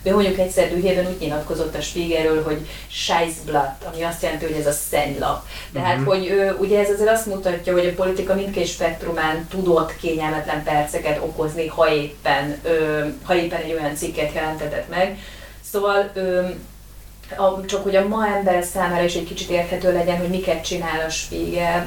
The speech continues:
Speaker 1: ma, manapság. Mondjuk, ha azt mondom nektek, hogy, ö, hogy a Navalnynak a megmérgezése, ö, ugye az orosz ellenzéki politikusról beszélünk, és arról, hogy kik voltak azok, akik megmérgezték, és úgy ugye ez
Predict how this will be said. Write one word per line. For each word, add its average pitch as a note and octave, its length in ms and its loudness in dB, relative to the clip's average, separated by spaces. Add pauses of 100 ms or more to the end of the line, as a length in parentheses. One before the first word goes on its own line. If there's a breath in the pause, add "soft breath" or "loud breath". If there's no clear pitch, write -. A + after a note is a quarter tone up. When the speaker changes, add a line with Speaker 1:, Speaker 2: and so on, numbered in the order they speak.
Speaker 1:
ma, D3+ 360 -2
manapság. E3+ 800 0 (440 loud breath)
Mondjuk, F3+ 360 2
ha F#3+ 100 -2
azt F#3 300 0
mondom F#3 320 -2
nektek, E3+ 520 -4
hogy, E3 220 0
ö, E3 200 4 (160)
hogy E3 140 -2
a E3 100 0
Navalnynak F3 760 2
a E3 60 0
megmérgezése, D#3+ 1200 0 (160)
ö, E3+ 60 -2 (260)
ugye F3 180 2
az D3 200 0
orosz E3 240 2
ellenzéki D#3+ 480 -2
politikusról D#3 680 -6
beszélünk, F#3 540 2
és G3 200 -4
arról, F3 340 4
hogy D#3 140 -4 (140)
kik - 200 -4
voltak D#3 380 -2
azok, D#3 300 0
akik - 300 -6
megmérgezték, D#3 720 -2
és D#3 160 -4
úgy D#3 160 -6
ugye D3+ 200 2
ez D3 180 2